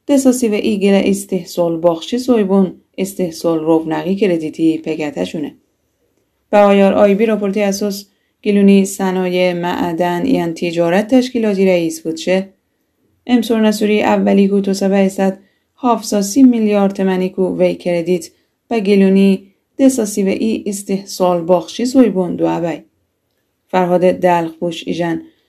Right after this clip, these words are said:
و تام نو به پلانی انجام بی اشوره و علوش کرده. بو داخلی استحصال اکیون حمایتی رو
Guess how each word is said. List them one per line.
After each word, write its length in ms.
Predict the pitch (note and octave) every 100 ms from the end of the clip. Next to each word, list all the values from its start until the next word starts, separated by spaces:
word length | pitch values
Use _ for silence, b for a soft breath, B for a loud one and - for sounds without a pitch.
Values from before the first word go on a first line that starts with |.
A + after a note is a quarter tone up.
| B -
و 100 | G3+
تام 360 | G3+ F#3 F3+
نو 260 | F3 F3 F3
به 180 | E3+ F3
پلانی 480 | - E3+ E3+ E3 A3
انجام 480 | A#3+ A3 G#3 G3
بی 280 | F3 E3+ E3
اشوره 360 | E3 - D#3+ D#3
و 80 | D#3+
علوش 560 | - D#3+ D#3 D3+ D3+
کرده. 500 | - F#3 F#3+ G3+ G3+ _ _ _ _ _ _ _ _ _ _ _ _ _
بو 100 | A3+
داخلی 460 | G3 G3+ G3 G3 G3
استحصال 580 | G3 F#3+ F3+ - F#3 -
اکیون 520 | F#3 F3 F3+ F#3 A3
حمایتی 560 | A3 A3 G#3 G3 G3 F#3+
رو 280 | F#3+ F3+